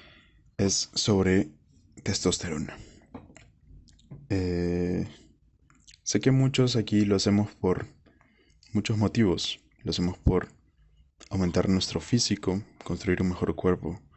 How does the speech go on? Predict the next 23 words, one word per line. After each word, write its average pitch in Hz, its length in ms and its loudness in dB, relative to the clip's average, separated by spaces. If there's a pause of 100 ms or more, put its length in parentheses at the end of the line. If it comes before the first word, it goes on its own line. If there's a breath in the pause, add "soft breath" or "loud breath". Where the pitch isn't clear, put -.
(800 loud breath)
por 90 320 -2 (400)
eliminar 90 420 0
la 92 120 2
ansiedad 90 220 0
social, 110 520 0
por 87 420 0 (260)
mejorar 87 520 -2
las 95 160 -4
interacciones 87 580 -4
con, - 540 -8 (800 loud breath)
con 87 240 -2
otras 90 220 0
personas. 104 920 0 (1700)
Pero 104 180 4
también 98 640 2
una 90 240 0
de 90 80 2
las 87 160 -4
principales 90 520 -2
razones 95 480 0
es - 280 -8 (640 loud breath)
por - 160 -4
testosterona. 98 640 0